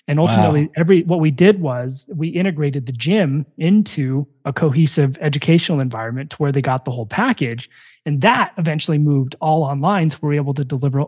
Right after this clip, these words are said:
Speaker 1: the entire experience via a-, an app and coaches as well.
Speaker 2: Awesome. So you do, you do, I mean, eh, if you're gonna get into fitness business, whether that is as a gym trainer, personal trainer, or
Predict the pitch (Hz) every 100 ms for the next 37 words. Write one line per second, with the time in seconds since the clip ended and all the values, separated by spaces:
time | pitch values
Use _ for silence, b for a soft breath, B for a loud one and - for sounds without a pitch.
0 | - 151 139 - 143 123 - 139 120 120
1 | 131 120 117 - - 151 131 127 127 143
2 | 120 151 135 123 117 113 131 147 120 _
3 | _ _ _ _ _ _ _ _ _ _
4 | _ _ _ _ _ _ _ _ _ _
5 | _ 113 107 - - - - B B -
6 | 147 175 156 220 214 - 160 147 185 185
7 | 160 143 127 _ _ - 143 131 - -
8 | - - _ _ _ 139 - 175 165 147
9 | 139 120 - 120 113 110 104 - _ -
10 | - 120 110 - 104 107 - 110 110 107
11 | 104 101 107 104 101 - - 143 139 -
12 | 135 127 120 127 123 117 110 120 117 117
13 | 113 107 98 95 95